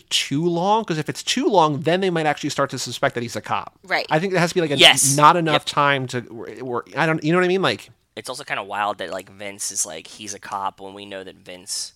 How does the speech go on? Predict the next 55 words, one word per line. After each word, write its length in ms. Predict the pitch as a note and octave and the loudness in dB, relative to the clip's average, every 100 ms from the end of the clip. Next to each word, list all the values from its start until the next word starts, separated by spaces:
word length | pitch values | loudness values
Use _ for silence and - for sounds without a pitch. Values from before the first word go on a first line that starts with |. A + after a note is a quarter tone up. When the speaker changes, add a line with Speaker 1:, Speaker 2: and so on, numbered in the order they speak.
| _ _ _ _ - | _ _ _ _ -18
Speaker 3:
is 140 | G#2 | -16
not 280 | G#2 G#2 G2+ | -10 -4 -4
around 380 | F#2+ F#2+ F#2+ F#2 | -4 -6 -8 -8
as 160 | F2+ G2 | -14 -14
much. 580 | G2 F#2+ D#2+ - - - _ _ - | -8 -8 -8 -12 -14 -20 _ _ -10
So, 140 | - | -4
like, 120 | A2 | -4
Vince 240 | A#2 C3+ F3+ | -4 -4 -2
is 80 | C3+ | -2
getting 240 | B2 G#2 | -4 -4
very 240 | G2+ A2 | -2 -2
limited 460 | F#2 F#2 G#2 G#2 F2+ | -4 -10 -8 -10 -10
experience 640 | D#2+ - G2 E2 - - - | -8 -8 -8 -16 -14 -14 -14
with 500 | D#2 C#2 - - _ _ _ _ | -16 -18 -18 -20 _ _ _ _
Brian 520 | - F2 E2+ E2 D#2 E2+ _ _ _ _ _ _ _ _ | -10 -8 -8 -10 -14 -20 _ _ _ _ _ _ _ _
and 120 | A2 - | -8 -8
also 300 | G#2+ G#2 G2 | -10 -8 -10
has, 180 | G2 | -10
like, 140 | G2 F#2+ | -10 -12
a 60 | |
weird 580 | F#2 F2+ F2+ F2 E2 E2+ _ _ _ _ _ _ | -16 -16 -16 -16 -18 -20 _ _ _ _ _ _
feeling 420 | - A2 G2+ F#2 | -10 -8 -8 -10
that 120 | E2+ | -16
he 140 | - F2+ | -18 -20
might 340 | F2 F#2 E2 | -14 -14 -12
be 100 | F2 | -16
a 60 | E2 | -16
cop. 380 | - D#2+ - - _ _ - | -14 -14 -14 -18 _ _ -6
Speaker 1:
Man, 160 | D3 D#3 | -2 0
you 80 | |
know 60 | F3 | 2
what 60 | G#3+ | 2
that 60 | |
Speaker 3:
But 60 | C4 | 4
Speaker 1:
says 100 | F#3 | 4
Speaker 3:
also 120 | A3+ | 4
Speaker 1:
to 60 | - | 2
me? 280 | D3+ G2 A2+ | 2 0 -4
That, 240 | A#2+ A2+ | -4 -6
that 200 | A2 D#3+ | -2 0
says 180 | - D#3+ | 0 0
that, 100 | C3 | 0
like, 100 | B2 | -2
if 100 | A#2+ | -2
I'm 120 | B2 C#3 | -2 0
having 180 | D3 | -2
a 40 | A2 | -2
heist 220 | B2+ C#3 | -2 -2
team, 180 | F3 D3+ | -2 0
I 40 | B2+ | 2
want 200 | C3+ C3 | 2 0
Vince 200 | B2 G#2+ | -4 -6
on 60 | |
my 60 | - | -8
team. 320 | - F#2+ - | -8 -10 -12